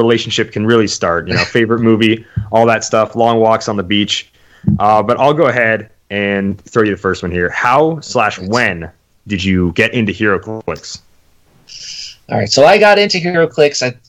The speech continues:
Speaker 2: probably two thousand five or two thousand six. Uh, my friend Perry s-, told me about it, and then he gave me, like, a bag full of stuff and a pack,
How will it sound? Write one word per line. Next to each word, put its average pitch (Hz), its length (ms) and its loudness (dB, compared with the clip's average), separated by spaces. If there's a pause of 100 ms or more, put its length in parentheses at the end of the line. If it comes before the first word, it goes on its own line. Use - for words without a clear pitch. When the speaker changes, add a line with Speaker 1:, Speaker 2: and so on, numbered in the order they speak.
(440)
Speaker 2:
probably 151 480 2
two 151 180 -6
thousand 135 380 0
five 117 240 2
or 117 40 -6
two 120 140 -10
thousand 117 300 -2
six. - 560 -4
Uh, 101 180 -4
my 117 120 0
friend 123 300 -2
Perry 123 560 0 (480)
s-, - 140 -8
told 139 340 0
me 143 140 2
about 139 320 6
it, 143 240 0 (140)
and 120 100 -2
then 123 180 0
he 120 140 -2
gave 123 220 0
me, 123 120 0
like, 120 200 0
a 110 60 -4
bag 120 340 2
full 127 340 0
of 113 140 -2
stuff 123 500 2 (100)
and 110 120 -4
a 104 40 -4
pack, 135 460 0